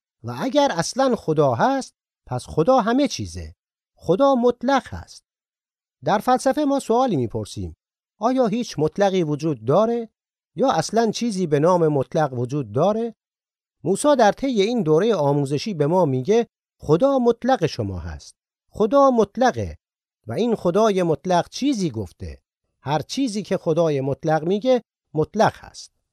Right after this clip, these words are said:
بنابراین اگر خدای مطلق کلامی مطلق به شما می‌ده،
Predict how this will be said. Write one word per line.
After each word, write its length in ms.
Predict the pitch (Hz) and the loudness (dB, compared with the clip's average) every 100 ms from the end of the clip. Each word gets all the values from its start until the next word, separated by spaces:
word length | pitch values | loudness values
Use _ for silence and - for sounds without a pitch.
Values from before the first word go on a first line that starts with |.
| _ | _
بنابراین 580 | 120 156 202 214 285 269 | 0 4 4 4 2 0
اگر 200 | 190 185 | 2 0
خدای 500 | 160 165 156 170 175 | 0 -2 2 2 2
مطلق 400 | 170 160 170 165 | 0 0 0 -2
کلامی 500 | - 156 226 269 202 | -2 0 2 2 0
مطلق 440 | 180 160 226 277 208 | 0 0 0 -2 -2
به 80 | |
شما 320 | 165 147 127 104 | -2 -2 -2 -2
می‌ده، 420 | 98 127 208 | -4 -4 -4